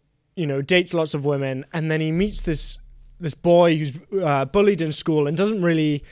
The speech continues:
have any self-confidence about him. And they go on this sort of strange journey where he doesn't want to be a father figure, um, but the boy doesn't have a father figure, so he doesn't know, he doesn't understand their relationship, but I think it's more of a friend,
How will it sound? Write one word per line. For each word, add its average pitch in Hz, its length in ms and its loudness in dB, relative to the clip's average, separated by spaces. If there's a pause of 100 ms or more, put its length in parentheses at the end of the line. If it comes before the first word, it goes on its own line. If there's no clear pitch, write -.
(680)
have 180 240 0
any 165 200 0
self-confidence 156 880 0
about 123 220 -4
him. 127 240 -8 (140)
And 180 240 2
they 185 140 4
go 269 200 6
on 269 100 4
this - 280 0 (420)
sort - 280 -2
of - 60 2
strange 277 440 4
journey 277 280 2
where 175 220 6
he 190 140 0
doesn't 247 280 2
want 240 120 6
to 226 60 4
be 185 100 6
a 170 60 6
father 143 320 2
figure, 127 520 -4 (600)
um, 139 440 -2
but 156 120 -6
the 143 60 -6
boy 190 200 4
doesn't 180 200 0
have 180 180 2
a 175 80 4
father 160 280 4
figure, 147 400 0
so 143 360 -4
he 175 100 -4
doesn't 165 300 -2
know, 165 480 4 (1200)
he 185 80 -4
doesn't 202 240 2
understand 190 600 2
their 156 140 6
relationship, 151 720 2
but 147 120 -4
I 160 80 0
think 208 180 0
it's 160 120 -4
more 165 160 2
of 147 80 0
a 143 60 0
friend, 151 720 0